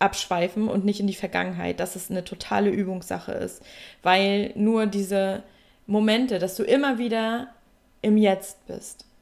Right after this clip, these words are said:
und nochmal im Jetzt bist und nochmal im Hier und Jetzt bist, dass das immer kleine Momente sind, die sich dann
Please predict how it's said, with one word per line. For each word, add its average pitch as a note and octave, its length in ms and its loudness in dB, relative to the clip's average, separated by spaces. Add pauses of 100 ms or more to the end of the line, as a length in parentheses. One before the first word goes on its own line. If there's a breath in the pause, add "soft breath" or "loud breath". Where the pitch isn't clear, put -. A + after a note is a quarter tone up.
(200)
und F#3+ 300 -8
nochmal A#3 420 0
im E3+ 160 -6
Jetzt E3+ 380 -8
bist - 360 -16
und G3 160 -4
nochmal G3 420 -2
im F3 100 -6
Hier E3+ 160 -6
und E3 180 -10
Jetzt - 280 -14
bist, - 240 -12 (260 loud breath)
dass G3 240 -4
das G#3 200 0
immer D4 240 0
kleine B3 280 0
Momente A3+ 400 0
sind, G3 240 -2
die G#3 40 -6
sich G3+ 200 -4
dann G3 200 -2